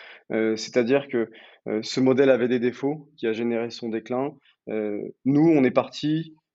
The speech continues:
euh, donc du constat qu'en moyenne, un Français passe quarante jours par an dans sa résidence secondaire, ce qui en fait une aberration économique. Et donc, du coup, on va trouver des biens, les rénover, les meubler.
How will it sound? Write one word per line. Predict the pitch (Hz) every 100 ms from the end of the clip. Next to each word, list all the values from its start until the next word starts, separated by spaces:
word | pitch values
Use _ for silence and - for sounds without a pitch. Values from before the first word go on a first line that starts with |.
| 113
euh, | 110 107 104 104 - -
donc | 120
du | 117 139
constat | - - 165
qu'en | 160
moyenne, | 135 131 131 147
un | 135
Français | 110 - 127 - 135 143 -
passe | 131 127
quarante | 135 123 120
jours | 127
par | - 123
an | 123
dans | 120
sa | 110 120
résidence | 110 107 120 113
secondaire, | - 113 110 123 - -
ce | -
qui | 123
en | 107
fait | -
une | 131
aberration | 113 113 107 107 113
économique. | 110 113 107 110 - - _ _ _ -
Et |
donc, | 135 147
du | 135
coup, | 139 175 202 170
on |
va | 120
trouver | 123 - 175 156
des | 139 139
biens, | 117 135 160 - -
les | 117
rénover, | 127 131 135 131 135 139 135
les | 120 123 147
meubler. | 143 127 131 175